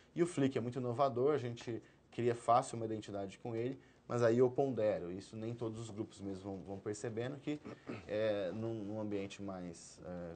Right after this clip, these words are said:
comum aqui ou da, da organização, essas coisas não podem ser feitas com desconhecimento do gestor, né? E a, da mesma maneira, os gestores também não deveriam ser tão resistentes às ideias, às inovações e às mudanças.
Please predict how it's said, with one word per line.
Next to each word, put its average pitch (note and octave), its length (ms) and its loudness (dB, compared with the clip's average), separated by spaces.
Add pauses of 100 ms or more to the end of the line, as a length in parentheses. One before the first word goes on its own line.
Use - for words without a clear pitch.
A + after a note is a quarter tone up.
(120)
comum A2 480 -2
aqui F2+ 240 -10
ou F#2+ 80 -4
da, F2+ 300 -6
da F2+ 160 -6
organização, A#2+ 760 -6 (420)
essas - 240 -4
coisas A#2+ 200 0
não B2+ 100 0
podem B2 300 4
ser G#2+ 520 -2 (380)
feitas B2+ 760 -2
com G#2+ 220 -8
desconhecimento A#2+ 720 -4
do G2+ 100 -4
gestor, C#3 840 -4 (360)
né? A2+ 300 -6
E A#2 80 -2
a, A#2 220 6
da G2+ 180 2
mesma A2 220 0
maneira, A#2+ 320 0
os C#3+ 80 -4
gestores C3 340 -4
também B2 240 -4
não C3+ 80 -4
deveriam B2 380 -4
ser B2 180 -8
tão A2+ 260 -4 (420)
resistentes B2 720 -2
às F#2+ 120 -6
ideias, F#2+ 560 -4
às F2 140 -12
inovações F#2+ 640 -8
e G#2+ 60 -6
às F#2+ 120 -8
mudanças. A2 600 -12